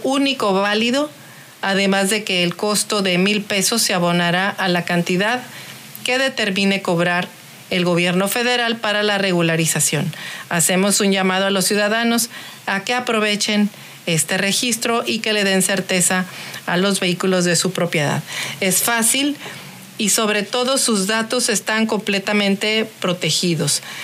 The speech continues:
Así que bueno, el director del inbec comentó que para dar mayor información pueden consultar en Facebook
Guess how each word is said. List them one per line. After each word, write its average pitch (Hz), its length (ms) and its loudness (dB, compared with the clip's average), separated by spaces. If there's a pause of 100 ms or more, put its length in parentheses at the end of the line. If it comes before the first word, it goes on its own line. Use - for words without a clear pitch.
(260)
Así 175 340 0
que 196 200 -2
bueno, 208 300 2
el 214 120 0
director 185 400 0
del 202 180 0
inbec 185 380 0
comentó 185 560 0
que 226 100 -2
para 175 240 0
dar 175 160 2
mayor 190 280 2
información 220 680 2
pueden 185 320 2
consultar 208 720 0
en 233 120 2
Facebook 214 600 0